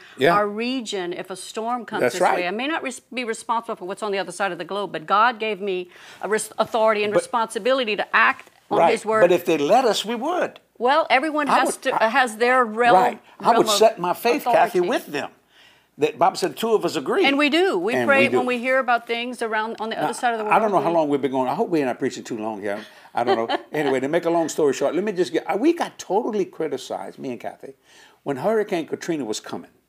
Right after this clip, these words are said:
Speaker 1: okay? What me and Kathy did at this facility here,
Speaker 2: Our
Speaker 1: we went around, we
Speaker 2: headquarters.
Speaker 1: touched all the
Speaker 2: Our
Speaker 1: buildings. I
Speaker 2: headquarters.
Speaker 1: went around and touched my
Speaker 2: Which
Speaker 1: trees.
Speaker 2: we have about nine acres in this,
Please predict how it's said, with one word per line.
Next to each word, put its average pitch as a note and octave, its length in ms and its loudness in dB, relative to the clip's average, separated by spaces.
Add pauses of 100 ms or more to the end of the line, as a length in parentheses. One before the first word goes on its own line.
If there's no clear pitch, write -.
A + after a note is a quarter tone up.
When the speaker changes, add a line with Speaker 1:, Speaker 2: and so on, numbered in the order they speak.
(160)
Speaker 1:
okay? C#3+ 300 -6 (280)
What D#3+ 200 2
me F3 160 0
and B3+ 120 -4
Kathy F3+ 280 4
did C3+ 200 2
at A2+ 140 -6
this D#3 160 -2
facility A2 560 -4
here, E2+ 180 -14 (1080)
Speaker 2:
Our F#3+ 120 -2
Speaker 1:
we A3 60 0
went G#3+ 140 6
around, F3+ 320 2
we D3+ 60 2
Speaker 2:
headquarters. - 80 -6
Speaker 1:
touched F3+ 260 2
all E3 160 2
the D3 80 0
Speaker 2:
Our C3 60 -4
Speaker 1:
buildings. B2 440 -2
I - 40 -10
Speaker 2:
headquarters. F3+ 260 -2
Speaker 1:
went G#3+ 140 2
around E3 260 0
and - 80 -12
touched F#3 240 0
my E3 80 -4
Speaker 2:
Which C4 160 -4
Speaker 1:
trees. D4+ 80 -4
Speaker 2:
we D4 80 2
have C#4 100 2
about C4+ 220 2
nine B3 260 0
acres A#3 420 -2
in A#3 120 -6
this, A#3 200 -8